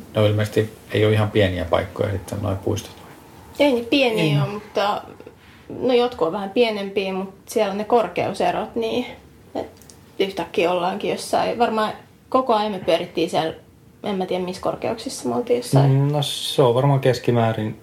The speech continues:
Speaker 3: kahdessa tonnissa, missä ollaan, niinku, ihan normaalisti.
Speaker 2: Niin.
Speaker 3: Ja sitten, no korkeimmillaan muistaakseni niin oltiin vähän alle neljäs tonnissa tänä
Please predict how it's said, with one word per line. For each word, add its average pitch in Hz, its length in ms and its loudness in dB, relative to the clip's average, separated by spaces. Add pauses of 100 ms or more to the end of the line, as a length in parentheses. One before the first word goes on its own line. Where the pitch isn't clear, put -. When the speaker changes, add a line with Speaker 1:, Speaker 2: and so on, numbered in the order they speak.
(140)
Speaker 3:
kahdessa 101 600 -2 (220)
tonnissa, - 520 -4
missä - 300 0
ollaan, 104 220 0
niinku, 107 220 2
ihan 110 200 4
normaalisti. 101 640 0 (760)
Speaker 2:
Niin. 196 180 2
Speaker 3:
Ja 101 80 4
sitten, - 1000 -2 (540)
no 117 320 0
korkeimmillaan 110 960 2 (180)
muistaakseni 117 680 2
niin 117 220 2
oltiin 113 420 0 (720)
vähän 107 160 4
alle 101 180 2
neljäs 104 560 -2
tonnissa - 340 0
tänä 98 180 2